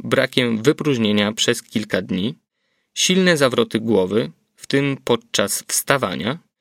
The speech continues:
silny ból w klatce piersiowej, który dotychczas nie występował, objawy uczulenia, takie jak swędzenie,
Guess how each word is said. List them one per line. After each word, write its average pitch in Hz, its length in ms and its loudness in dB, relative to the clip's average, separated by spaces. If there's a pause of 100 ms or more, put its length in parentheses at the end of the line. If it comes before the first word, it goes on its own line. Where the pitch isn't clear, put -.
(420)
silny 185 460 2
ból 127 220 4
w - 100 -12
klatce 113 360 0
piersiowej, 104 720 0
który 110 460 0
dotychczas 120 800 -2
nie 123 220 2
występował, 123 800 -2 (840)
objawy 156 380 4
uczulenia, 160 640 0 (100)
takie 127 260 2
jak - 280 -2
swędzenie, 151 720 2